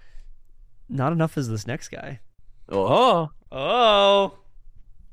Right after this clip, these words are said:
Speaker 1: Miles,
Speaker 2: Per,
Speaker 1: do you wa-,
Speaker 2: per,
Speaker 1: yeah, do you wanna take this one? <laughs>
Speaker 2: per, per, per, per, per, per, per, per Pierre LeBrun, William Nylander and the Toronto Maple Leafs have been talking. Um, heavy lifting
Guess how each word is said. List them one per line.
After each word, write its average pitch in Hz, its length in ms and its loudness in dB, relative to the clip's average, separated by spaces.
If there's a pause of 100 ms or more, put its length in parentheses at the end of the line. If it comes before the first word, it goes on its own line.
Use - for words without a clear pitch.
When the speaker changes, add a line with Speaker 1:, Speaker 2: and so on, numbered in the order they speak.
(140)
Speaker 1:
Miles, 123 360 -6
Speaker 2:
Per, 156 280 2
Speaker 1:
do 143 80 -4
you 139 80 -2
wa-, 123 80 -4
Speaker 2:
per, - 260 2
Speaker 1:
yeah, 160 60 0
do 127 100 -8
you 131 40 -4
wanna 135 120 -4
take 147 160 -8
this 143 140 -10
one? 165 240 -10 (140)
<laughs> 139 140 -12
Speaker 2:
per, 156 240 2
per, 139 360 2 (120)
per, 127 260 -4
per, - 140 -14 (140)
per, 143 200 0
per, 135 300 -2 (280)
per, 143 160 -4 (480)
per 185 460 2 (220)
Pierre 143 440 -2
LeBrun, 117 600 -4 (520)
William 151 720 2
Nylander 113 800 -4 (100)
and 104 160 -8
the 104 60 -8
Toronto 117 400 0
Maple 117 300 -2
Leafs 101 300 -4
have 101 220 -6
been 101 280 -8
talking. 87 580 -4 (400)
Um, 87 280 -4 (140)
heavy 117 520 -12
lifting 90 800 -12